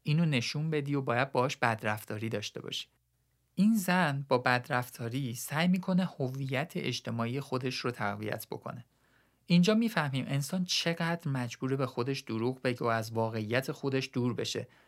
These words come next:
تا جایی که اصلاً نمی‌تونه اون چیزی که هست رو بیان بکنه تا با این روش مورد قبول هنجارهای نادرست اجتماعی قرار بگیره. مثل دانش آموزی که علاقه خودش رو فهمیده و می‌دونه اصلاً نیازی نیست درس بخونه.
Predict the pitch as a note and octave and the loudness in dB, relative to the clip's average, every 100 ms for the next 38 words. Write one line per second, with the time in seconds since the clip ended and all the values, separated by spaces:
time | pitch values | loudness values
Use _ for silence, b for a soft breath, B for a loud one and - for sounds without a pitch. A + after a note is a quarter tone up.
0 | b - D3 D#3 G3 G3+ F#3+ C#3 - F3 | b 0 4 6 4 2 -2 -2 0 4
1 | F3+ F3+ G3+ D#3+ - B2 A2+ B2 A#2 - | 6 6 4 2 0 -2 0 0 -2 -2
2 | A2 B2 A#2+ A#2 A2 - - G#2+ G#2+ G#2+ | -4 -6 -8 -4 -2 -2 -2 0 0 0
3 | G#2 G#2 G#2 G#2+ - b b - D3 C3+ | -2 -4 -6 -8 -8 b b -2 2 6
4 | C3 - F3+ E3+ B2 A2+ B2+ A#2+ A2 - | 4 6 6 6 2 2 2 2 0 -8
5 | b b B2 B2 B2 B2 A#2+ A2+ B2 C#3+ | b b 0 2 2 0 2 0 0 -2
6 | D#3 C3+ A2+ G#2+ A2 A2 B2+ C#3+ C3+ A2+ | -2 -2 -2 2 2 2 0 0 2 0
7 | A2 A2 C#3 - A#2 G#2 G#2 G2+ G#2 G2+ | 0 0 0 -2 -4 -4 -6 -4 -4 -6
8 | G2 - - - - - _ _ _ _ | -6 -8 -10 -12 -12 -14 _ _ _ _
9 | _ _ _ _ _ D#3+ F3+ G#3+ F3+ D#3+ | _ _ _ _ _ -2 0 2 4 4
10 | D3+ - C#3+ E3 F#3+ F3+ - D3 C3+ B2+ | 2 0 2 2 0 -4 0 0 0 0
11 | D#3 - E3 E3 E3+ D#3+ C3+ B2 - A#2 | -4 -4 -4 -2 -4 -4 -4 -4 -4 -4
12 | C3 C3 A2+ B2+ D3 F3+ F#3+ F3+ C#3+ F3+ | -2 -2 0 2 2 2 0 -2 0 2
13 | F3 E3+ F3 F#3 G3 - C#3+ B2 - G#2+ | 4 2 2 2 0 2 2 2 -2 -6
14 | A2 G2+ G#2+ | -6 -6 -8